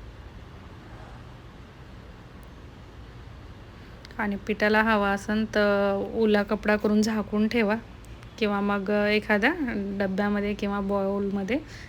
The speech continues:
झाकून ठेवलं की म्हणजे ते व्यवस्थित राहणार.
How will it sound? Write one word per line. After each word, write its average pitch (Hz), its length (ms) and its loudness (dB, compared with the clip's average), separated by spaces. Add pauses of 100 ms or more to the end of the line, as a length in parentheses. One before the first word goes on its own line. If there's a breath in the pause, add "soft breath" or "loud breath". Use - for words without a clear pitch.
(180 loud breath)
झाकून 220 420 2
ठेवलं 226 320 4
की 240 160 -2
म्हणजे 208 320 2
ते 202 80 2
व्यवस्थित 208 520 2
राहणार. 233 340 4